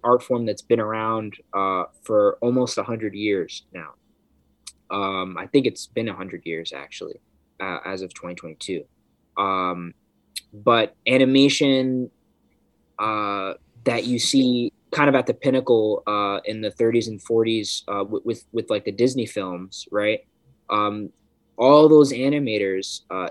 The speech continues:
th-, they developed all these rules and, and, um, you know, uh,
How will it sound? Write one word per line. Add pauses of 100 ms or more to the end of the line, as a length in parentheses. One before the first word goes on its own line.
th-,
they
developed
all
these
rules
and,
and, (500)
um, (200)
you
know, (320)
uh,